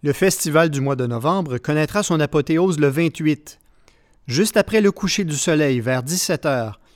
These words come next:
vous aurez la chance de voir Jupiter bas sur l'horizon,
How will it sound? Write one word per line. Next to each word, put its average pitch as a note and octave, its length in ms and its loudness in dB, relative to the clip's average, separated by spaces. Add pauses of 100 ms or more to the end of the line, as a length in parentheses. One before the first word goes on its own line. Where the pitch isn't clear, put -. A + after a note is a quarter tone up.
(160)
vous A#2+ 220 -4
aurez C3+ 180 0
la G#3 140 2
chance A#3 260 0
de E3+ 80 4
voir C#3+ 300 2
Jupiter D3+ 680 -2
bas D#3 220 2
sur E3 240 -2
l'horizon, C3+ 480 -2